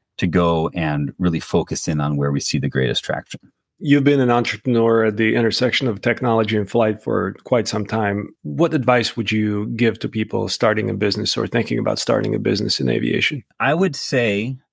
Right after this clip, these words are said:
Speaker 1: figure out what you think is kind of a value add in this space that's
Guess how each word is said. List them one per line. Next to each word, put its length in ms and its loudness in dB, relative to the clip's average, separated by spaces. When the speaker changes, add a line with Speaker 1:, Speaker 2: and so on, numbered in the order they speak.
Speaker 1:
figure 460 -2
out 340 0
what 200 -2
you 120 -4
think 580 -6
is 420 0
kind 220 2
of 80 0
a 140 2
value 720 0
add 520 -2
in 140 0
this 160 0
space 600 -6
that's 520 -2